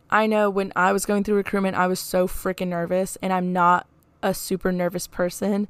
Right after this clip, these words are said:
So it was a new experience for me. But with that being said, let's jump into this. My first point is probably the most stereotypical, like, tip I could give you.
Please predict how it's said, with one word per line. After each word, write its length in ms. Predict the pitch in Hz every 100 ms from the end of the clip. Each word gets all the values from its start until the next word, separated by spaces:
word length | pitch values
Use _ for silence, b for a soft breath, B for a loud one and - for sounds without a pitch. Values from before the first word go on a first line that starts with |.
| b b b _
So 680 | - 208 190 185 180 175 175 - -
it 80 |
was 120 | 185 180
a 60 |
new 160 | 180 226
experience 500 | - - 277 262 262
for 100 | 254
me. 360 | 240 220 220 - _ _
But 140 | - 208
with 120 | 208
that 160 | 226 214
being 180 | 208
said, 360 | 208 180 175 170 -
let's 440 | 175 180 180 - 185
jump 380 | - 175 175 -
into 360 | - 180 175 175
this. 520 | 170 170 - - - - - - - _ _ _ -
My 220 | 208 240
first 420 | 240 269 277 -
point 400 | - 185 120 - -
is 140 | - -
probably 380 | - 262 240 262
the 120 | 240
most 380 | 226 214 - -
stereotypical, 1080 | 285 320 320 302 254 247 247 240 240 226 - - -
like, 240 | 226 -
tip 260 | - 226 214
I 160 | 180 190
could 160 | 175
give 180 | 175 175
you. 280 | 185 185